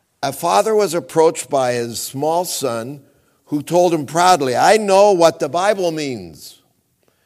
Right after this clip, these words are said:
His father smiled and replied, "What do you mean, you know what the Bible means?" The son replied, "I do now." "Okay," said the father, "what does the Bible mean?" "That's easy, Daddy,"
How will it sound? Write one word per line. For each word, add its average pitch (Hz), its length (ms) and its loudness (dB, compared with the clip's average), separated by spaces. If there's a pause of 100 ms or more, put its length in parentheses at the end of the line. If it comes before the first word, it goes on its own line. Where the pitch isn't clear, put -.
(180)
His 113 180 -12
father 104 400 -8
smiled 101 580 -8
and 95 120 -12
replied, 104 540 -8
"What 180 180 -2
do 247 60 -6
you 226 140 -2
mean, 143 400 -6
you 139 300 -2
know 123 920 -4 (260)
what - 220 -6
the 123 80 -8
Bible 117 400 -4
means?" 104 460 -18
The 110 100 -18
son 139 340 -6
replied, 120 600 -4
"I 151 240 -6
do 190 420 -12
now." 233 680 -10 (1000)
"Okay," 156 400 -2
said 131 300 -6
the 120 80 -10
father, 120 480 -6 (360)
"what 156 360 -10
does 180 260 -6
the 147 140 -6
Bible 143 580 -2
mean?" 120 560 -8 (340)
"That's - 360 -10
easy, 139 420 -12
Daddy," 95 560 -10